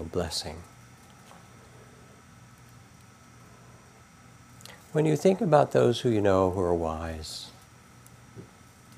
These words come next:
their laughter, their graciousness, their flexibility, their not clinging to their views so much, their loving hearts.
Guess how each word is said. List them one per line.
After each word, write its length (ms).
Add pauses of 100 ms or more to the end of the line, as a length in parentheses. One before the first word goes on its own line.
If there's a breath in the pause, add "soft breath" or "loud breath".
(1120)
their 180
laughter, 760
their 160
graciousness, 1040
their 480 (520 loud breath)
flexibility, 1040
their 320 (380 loud breath)
not 320
clinging 460
to 100
their 200
views 400
so 160
much, 640 (680 loud breath)
their 160
loving 340
hearts. 680